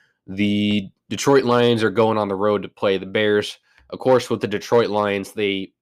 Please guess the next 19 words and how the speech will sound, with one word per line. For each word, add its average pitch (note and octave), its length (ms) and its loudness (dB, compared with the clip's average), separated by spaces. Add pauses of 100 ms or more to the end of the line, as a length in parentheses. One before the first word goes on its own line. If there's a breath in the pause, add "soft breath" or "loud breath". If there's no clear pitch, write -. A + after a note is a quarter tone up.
(120)
this, A#2+ 280 -6 (200)
this B2+ 220 -6
week A#2 180 -4
they G#2 100 -2
fired G#2+ 400 0
their F#2+ 280 0
head G#2 200 -4
coach, G#2 280 -4
Matt G2 180 -2
Patricia. G#2 580 -2 (380 soft breath)
He A2+ 140 0
had G#2 340 2 (240)
just A2 260 -10
a F2+ 200 -4 (100)
terrible G2+ 720 0 (160)
record. G2 640 -6
He G2 100 -8
was F#2 340 -8
s-, - 360 -16